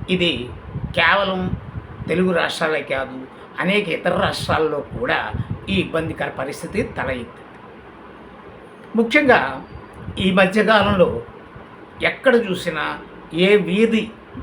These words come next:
నడి-, నడిబొడ్డును చూసినా, నాలుగు వీధుల యొక్క కూడలు చూసినా, ఐదు ఆరు మినిమమ్ ఈ కుక్కలు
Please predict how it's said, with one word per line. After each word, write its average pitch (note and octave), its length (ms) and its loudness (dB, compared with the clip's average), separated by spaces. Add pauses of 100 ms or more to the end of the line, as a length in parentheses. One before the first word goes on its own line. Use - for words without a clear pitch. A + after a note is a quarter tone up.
(320)
నడి-, D3 460 -4
నడిబొడ్డును F3+ 500 4
చూసినా, D3 580 -4 (220)
నాలుగు F3 360 4
వీధుల G3+ 400 2
యొక్క F3+ 180 -4
కూడలు F#3 560 2
చూసినా, B2 380 -8 (440)
ఐదు G#3 340 4
ఆరు F#3 280 8
మినిమమ్ G3 640 4 (640)
ఈ D3+ 260 -2 (480)
కుక్కలు E3 600 4